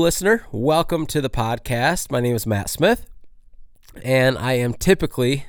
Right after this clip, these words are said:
the host for this podcast, not always, but most of the time. And this podcast is for people who own home service companies. So if you own a home service business, you have found the right podcast. We're all about helping you make more money and have more freedom of your time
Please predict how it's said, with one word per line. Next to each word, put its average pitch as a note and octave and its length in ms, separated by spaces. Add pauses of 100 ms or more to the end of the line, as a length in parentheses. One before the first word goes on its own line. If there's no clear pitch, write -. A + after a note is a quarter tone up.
the F#2+ 100
host B2 460
for B2 200
this A2 100
podcast, A#2 560
not C3+ 120
always, A#2 420
but - 100
most B2+ 340
of B2 140
the A2 80
time. G#2 480 (480)
And C3 480
this C#3+ 100
podcast E3 540
is C3+ 80
for C#3+ 140
people C3+ 300
who C3 120
own A#2+ 240
home A#2 220
service G#2 340
companies. E2 420
So A#2 280 (440)
if - 140
you F3 80
own E3+ 60
a D3 60
home C#3+ 180
service F3+ 320
business, F3 580
you D3+ 160
have C#3 160
found A#2+ 480 (160)
the B2 100
right G2+ 320 (120)
podcast. C3+ 500
We're F#2+ 80
all B2 140
about A#2+ 160
helping A#2 260
you A2 80
make G#2+ 180
more G2 140
money C3+ 380 (500)
and C3+ 320
have A#2 180
more G#2 140
freedom A#2+ 400
of F#2+ 100
your F2 80
time A#2 480